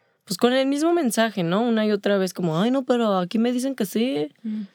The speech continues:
Speaker 1: que Dios me lo prometió, que Dios me lo va a dar y que va a ser exactamente y que tenga fe a-, para lo que yo quiero", así específicamente. O sea, yo me pondría a meditar todos esos mitos que yo pienso. O sea, pienso que va a llegar y que va a ser celestial y que no vamos a tener problemas.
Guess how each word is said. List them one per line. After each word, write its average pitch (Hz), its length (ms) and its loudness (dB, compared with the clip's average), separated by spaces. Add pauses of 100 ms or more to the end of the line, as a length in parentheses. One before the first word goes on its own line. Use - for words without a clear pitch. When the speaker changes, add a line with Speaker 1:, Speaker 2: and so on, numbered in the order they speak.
Speaker 1:
que 180 120 0
Dios 202 180 2
me 247 100 2
lo 233 120 0
prometió, 180 580 0
que 220 120 -4
Dios 196 180 0
me 226 120 0
lo 185 140 0
va 190 100 2
a 190 40 0
dar 214 340 0
y 208 80 -2
que - 100 -4
va 254 120 2
a - 20 0
ser 202 160 -2
exactamente 240 720 0
y 220 80 -2
que 175 200 2
tenga 220 380 2
fe 226 640 2
a-, - 120 2
para 165 280 2
lo 165 180 0
que 175 180 0
yo 262 180 0
quiero", 240 280 0
así 196 180 0
específicamente. 180 760 -2 (480)
O 180 140 2
sea, 175 260 2 (1200)
yo 226 280 2
me 285 100 -2
pondría 220 280 2
a 214 40 2
meditar 214 500 0 (920)
todos 185 360 0
esos 190 240 0
mitos 185 380 0
que 170 120 -2
yo 160 120 -2
pienso. 156 320 -4
O - 20 -8
sea, 156 140 -2
pienso 175 400 0
que 196 80 0
va 170 100 4
a 165 40 0
llegar 175 480 2
y 185 40 -6
que 175 140 -4
va 160 60 0
a - 20 -2
ser 175 240 -2
celestial 165 720 0
y 165 40 -6
que - 100 -4
no 160 80 0
vamos 165 200 0
a 165 60 -6
tener 156 260 0
problemas. 190 640 -2